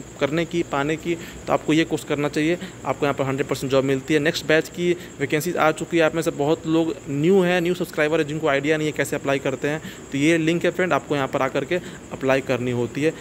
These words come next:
आप यहाँ आकर के अप्लाई कर सकते हैं। कोई भी डाउट्स and queries है तो आप मुझे comment कर सकते हैं, message कर सकते हैं Instagram पर, आपको मैं उसके लिए help करने के लिए तैयार हूँ। आपको मैं वहाँ पर message और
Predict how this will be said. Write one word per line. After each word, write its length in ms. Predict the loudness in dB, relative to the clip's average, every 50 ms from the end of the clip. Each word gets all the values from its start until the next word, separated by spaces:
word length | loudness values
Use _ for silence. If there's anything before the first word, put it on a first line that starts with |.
| -10 -12 -6 -4
आप 140 | -2 0 0
यहाँ 140 | 0 0
आकर 160 | 0 -2 -2 -2
के 60 | -2
अप्लाई 320 | -2 0 0 0 0 0
कर 140 | -2 -4 -6
सकते 260 | -4 -6 -6 -6 -4
हैं। 60 | 0
कोई 100 | 4 4
भी 80 | 6 6
डाउट्स 300 | 6 6 4 4 2 -2
and 120 | -4 -2
queries 260 | 0 2 2 2 2 2
है 60 | 2
तो 80 | 2
आप 180 | 2 0 0 0
मुझे 160 | -2 -2 0
comment 280 | 0 0 -2 -2 -2 -2
कर 100 | -2 -2
सकते 280 | -2 -4 -4 -2 -2
हैं, 180 | -2 -2 -2 -6 -8 -12 -16 -12 -4 -2
message 220 | -2 0 0 0 2
कर 100 | 2 4
सकते 300 | 4 2 0 0 0 2
हैं 180 | 2 2 2 0 -4 -10 -14 -14 -14 -16 -16 -12 -8 -6
Instagram 400 | 0 4 4 6 6 4 4 2
पर, 100 | 2 0
आपको 180 | 0 0 -2
मैं 100 | -2 -2
उसके 200 | -2 -2 -2 -2
लिए 100 | 0 0
help 180 | 0 -2 -2 -2
करने 140 | -2 -2 0
के 60 | -2
लिए 100 | -2 -2 0
तैयार 240 | 2 2 4 2 2
हूँ। 160 | 0 -2 -4 -8 -6 -4
आपको 220 | -4 -4 -2 -2
मैं 220 | -2 0 0 -2 -4 -6 -12 -14 -8 -2
वहाँ 180 | 0 0 2 2 2
पर 100 | 2 2
message 340 | 2 0 0 0 0 0 2
और 260 | 2 2 2 2